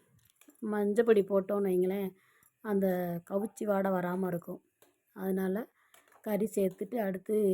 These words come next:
உப்பு, மஞ்சள் போட்டு நல்லா கிளறி விட்டணும். அந்த மஞ்சள் போட்டோம்னாலே அந்த ஒரு மாதிரி வாடை வர்றது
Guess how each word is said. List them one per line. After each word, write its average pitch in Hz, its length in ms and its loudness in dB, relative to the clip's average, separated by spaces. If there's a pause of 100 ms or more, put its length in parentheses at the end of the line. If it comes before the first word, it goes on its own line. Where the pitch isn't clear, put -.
(600)
உப்பு, 208 400 -4 (340)
மஞ்சள் 202 500 0 (640)
போட்டு 208 240 2
நல்லா 190 300 0
கிளறி 190 420 0
விட்டணும். 180 340 -6 (360)
அந்த 196 360 2
மஞ்சள் 208 520 2
போட்டோம்னாலே 196 480 0
அந்த 196 280 0
ஒரு 180 140 0
மாதிரி 190 320 -2
வாடை 190 320 -4
வர்றது 180 360 -4